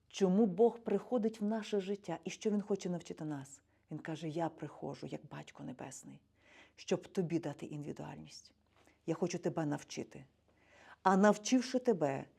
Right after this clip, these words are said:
я прошу, іди і допоможи своїм дітям сформуватися».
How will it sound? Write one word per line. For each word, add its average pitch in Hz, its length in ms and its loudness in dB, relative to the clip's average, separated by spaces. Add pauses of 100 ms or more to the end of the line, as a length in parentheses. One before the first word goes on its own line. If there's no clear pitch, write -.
(260)
я 175 160 6
прошу, 180 500 0
іди 143 480 0 (640)
і 202 80 4
допоможи 170 460 4
своїм 151 440 -4
дітям 131 300 -8
сформуватися». 139 840 -12